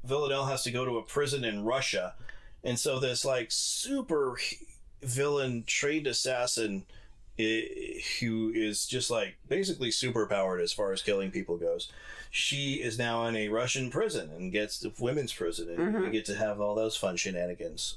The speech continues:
Speaker 1: uh, for a while. So that was
Speaker 2: And
Speaker 1: a great
Speaker 2: she, and she's been before. She knows how it works. You
Speaker 1: Oh,
Speaker 2: know?
Speaker 1: yeah.
Speaker 2: And she, she cons her way into whatever situation she needs to be in, and then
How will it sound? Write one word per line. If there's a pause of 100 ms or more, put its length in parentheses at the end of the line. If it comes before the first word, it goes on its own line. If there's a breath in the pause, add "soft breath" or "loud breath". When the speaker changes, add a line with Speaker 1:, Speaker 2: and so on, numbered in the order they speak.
Speaker 1:
uh,
for
a
while.
So
that
was
Speaker 2:
And
Speaker 1:
a
great
Speaker 2:
she,
and
she's
been
before.
She
knows
how
it
works.
You
Speaker 1:
Oh,
Speaker 2:
know?
Speaker 1:
yeah.
Speaker 2:
And
she,
she
cons
her
way
into
whatever
situation
she
needs
to
be
in,
and
then